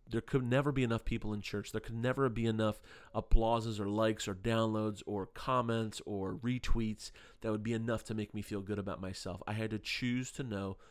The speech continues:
that I am loved by God and that I am worthy of God's love. I had to, it was a, a conscious choice I had to make. So number one, this is a moment in your life. This moment is not the rest of your life. Number two is this. Your emotions are real, but they are not your reality.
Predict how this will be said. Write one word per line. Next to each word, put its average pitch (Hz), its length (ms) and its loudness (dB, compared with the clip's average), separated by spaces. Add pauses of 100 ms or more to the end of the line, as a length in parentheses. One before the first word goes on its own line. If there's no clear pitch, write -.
(440)
that 104 160 -4
I 110 400 -2
am 104 160 -4
loved 104 380 0
by 131 160 2
God 98 440 -4 (220)
and 104 160 -6
that 107 120 -2
I 107 100 -2
am 104 120 -4
worthy 113 420 -2
of 104 120 -4
God's 101 280 -6
love. 98 120 -6
I 107 40 -2
had 101 80 -2
to, 101 100 -2 (380)
it 120 60 -4
was 113 140 -2
a, 104 100 -4 (100)
a 98 200 -4 (160)
conscious 139 380 -4
choice - 480 -6
I 104 60 -2
had 101 140 -4
to 104 80 -8
make. - 340 -8 (680)
So 117 120 -6
number 135 220 2
one, 139 280 0 (180)
this 110 160 -4
is 113 120 -2
a 120 40 0
moment 143 280 2
in - 20 -2
your 143 100 -2
life. 131 260 0
This - 160 -8
moment 117 260 0
is 101 140 -4
not 107 240 -2
the 104 80 -2
rest 104 220 -2
of 92 100 -10
your 98 120 -4
life. 92 260 -6
Number 120 160 0
two 123 220 0
is 110 120 -2
this. - 240 -2 (440)
Your 117 120 0
emotions 135 460 2
are 127 120 4
real, 127 380 2
but 107 200 -2
they 101 100 2
are 104 80 0
not 101 300 -2
your 101 60 -2
reality. 117 600 0